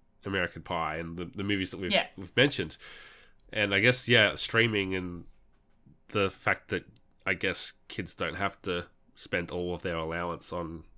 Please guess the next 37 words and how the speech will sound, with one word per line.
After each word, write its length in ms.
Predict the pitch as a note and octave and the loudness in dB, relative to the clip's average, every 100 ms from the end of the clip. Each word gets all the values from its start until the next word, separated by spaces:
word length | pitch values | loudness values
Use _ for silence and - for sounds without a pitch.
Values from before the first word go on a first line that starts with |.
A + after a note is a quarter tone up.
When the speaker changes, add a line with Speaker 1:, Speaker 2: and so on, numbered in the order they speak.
| - | -14
Speaker 1:
the 80 | F2+ | -6
movie 320 | F2+ F#2 F2 | -2 -2 -2
and 100 | E2+ | -4
the 40 | D#2+ | -2
popcorn 520 | B2 - G2 F2 F2 - - - - - _ - - | -4 -2 -2 -2 -2 -8 -20 -20 -20 -20 _ -20 -4
means 280 | G2 F#2 - | 0 0 -2
that, 280 | F#2 - - | -8 -8 -6
uh, 280 | E2+ E2+ E2 | -2 -2 -4
they 140 | F2 | -6
can 120 | F2 | -6
just 200 | E2 - | -8 -8
go 100 | E2 | -6
around 200 | D#2+ D2 | -6 -6
to 100 | - | -10
each 140 | B1 - | -12 -10
other's 400 | B1+ C2+ - - _ - | -10 -12 -14 -18 _ -12
friends' 640 | - G2 F2+ F2+ - - - | -2 -2 -2 -6 -12 -16 -2
houses 500 | G#2+ G#2 G2+ A#2 G2+ | 2 4 2 0 0
Speaker 2:
Yeah, 60 | |
Speaker 1:
and, 80 | - | 0
Speaker 2:
and 80 | C4 | 0
just 140 | - F2+ | 0 -4
Speaker 1:
and 60 | F2+ | -2
Speaker 2:
chuck 140 | F3+ | 0
it 60 | E3+ | 0
on. 320 | A#3+ C#4+ - - | -2 -2 -6 -12
Speaker 1:
Yeah, 360 | C3+ D3 A2+ F#2+ | -2 4 4 4
so 320 | - A#2 A2 | 2 2 4
it 280 | A2 - A#2 | 2 -2 0
is, 340 | D3 D3+ - - | 2 0 -2 -2
yeah, 200 | A2 C3+ | 0 0
it 80 | A#2+ | 0
is 140 | B2+ | 0
interesting 480 | B2 A#2+ A2 - G2+ | -2 -4 -8 -6 -4
how 140 | G#2 G2 | -2 -2
that's 320 | - - - - - - - - - - | -4 -8 -16 -18 -20 -20 -20 -20 -20 -8
changing, 640 | - G#2+ A#2 G2 D2+ G2 | 0 2 2 0 -2 -4